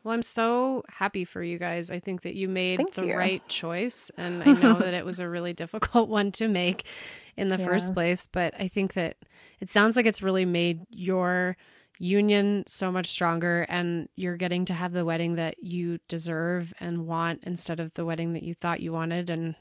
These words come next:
Speaker 2: Aw, thank you. Yeah, it definitely feels that way.
Speaker 1: I think it's smart to check yourself before you wreck yourself, which you guys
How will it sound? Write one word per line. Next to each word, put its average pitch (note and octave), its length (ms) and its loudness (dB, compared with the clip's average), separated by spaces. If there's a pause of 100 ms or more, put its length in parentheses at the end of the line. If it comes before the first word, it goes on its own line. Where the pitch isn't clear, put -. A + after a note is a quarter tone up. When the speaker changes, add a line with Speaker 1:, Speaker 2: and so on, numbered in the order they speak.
Speaker 2:
Aw, E3+ 220 4 (100)
thank F#3+ 240 -2
you. E3 360 2 (120)
Yeah, E3+ 300 8
it G3 100 8
definitely G3+ 540 4
feels D#3 340 -8
that - 160 -10
way. - 360 -12
Speaker 1:
I G#3 60 -4
think A3+ 160 2
it's A3 120 0
smart F#3 320 0
to F3 180 2 (160)
check - 280 2
yourself F3+ 380 0
before F3 320 -4
you E3+ 140 0
wreck E3 240 -2
yourself, D#3 420 -4
which D#3+ 160 -6
you E3+ 80 -6
guys D#3+ 220 -2